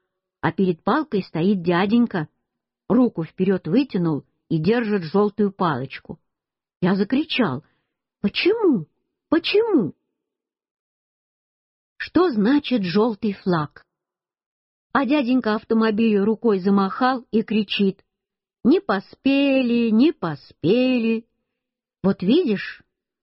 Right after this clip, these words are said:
автомобиль хотел свернуть и переехать через наш путь, а сторож ему перегородил дорогу. А то автомобиль поедет через рельсы, а поезд на него наскочит и раздавит. Я сказал:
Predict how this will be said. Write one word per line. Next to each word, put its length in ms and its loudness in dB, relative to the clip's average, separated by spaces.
автомобиль 600 0
хотел 400 -2
свернуть 800 2
и 80 0
переехать 640 0
через 300 -2
наш 400 0
путь, 400 -2
а 100 -4
сторож 560 -2
ему 240 4
перегородил 720 0
дорогу. 640 0
А 100 0
то 200 0
автомобиль 640 0
поедет 560 0
через 280 0
рельсы, 540 -2
а 100 -4
поезд 440 -2
на 60 2
него 260 2
наскочит 800 -4
и 100 2
раздавит. 680 -2
Я 140 0
сказал: 560 -4